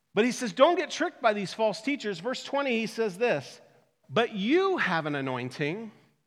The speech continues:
from the Holy One, and all of you know the truth."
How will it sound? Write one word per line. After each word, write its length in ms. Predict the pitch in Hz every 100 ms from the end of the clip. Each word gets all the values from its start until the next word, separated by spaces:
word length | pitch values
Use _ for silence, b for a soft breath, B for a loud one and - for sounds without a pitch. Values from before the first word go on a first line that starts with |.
| _ _ _ _
from 260 | - 196
the 80 | 220
Holy 360 | 170 294 349 226
One, 280 | 139 131 180
and 140 | 214 -
all 320 | 208 208 254 285
of 120 | 254
you 140 | 262
know 320 | 254 220 220
the 120 | 220 233
truth." 360 | - 330 277